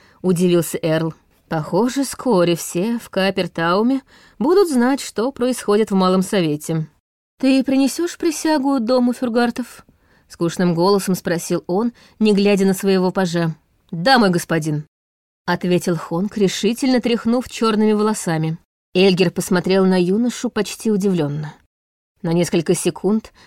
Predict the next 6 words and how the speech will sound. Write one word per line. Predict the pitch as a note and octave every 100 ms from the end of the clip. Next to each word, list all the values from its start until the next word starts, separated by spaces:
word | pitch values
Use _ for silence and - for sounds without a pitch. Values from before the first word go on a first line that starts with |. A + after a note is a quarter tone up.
| -
под | F3+
сводчатым | - A3 C4+ C4 A#3+ A3
потолком | A3+ A3 G#3+ - C4 C#4
повисла | B3 A3 B3 - B3
полная | A#3+ A3 G#3 A3 G#3+
тишина. | G3+ G#3+ A#3+ F#3+ E3+